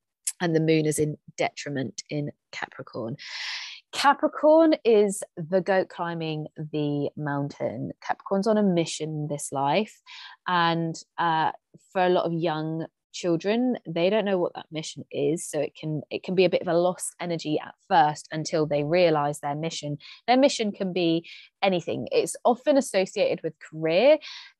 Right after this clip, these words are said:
Doesn't have to be a career. It can be being a mother. It can be being a creator. It can be being in a marriage. It can be, um,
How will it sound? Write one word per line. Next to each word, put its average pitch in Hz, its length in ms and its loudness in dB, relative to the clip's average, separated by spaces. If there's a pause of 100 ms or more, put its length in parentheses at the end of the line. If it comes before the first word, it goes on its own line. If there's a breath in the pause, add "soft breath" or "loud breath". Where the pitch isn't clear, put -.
Doesn't 247 260 2
have - 380 -6
to 247 100 -6
be 233 140 4
a 196 80 4
career. 165 560 0
It - 160 -4
can 185 200 -6
be 170 360 0
being 165 200 0
a 151 40 -4
mother. 156 580 -4
It - 140 -8
can 170 200 -2
be 160 240 0
being 151 300 -2
a 147 80 -4
creator. 160 800 -2
It - 200 -2
can 165 180 -4
be 160 340 -2
being 151 360 -4 (180)
in 156 80 -8
a 143 60 -8
marriage. 180 720 2
It - 160 -8
can 160 180 -10
be, 156 360 -2 (420 loud breath)
um, 147 460 0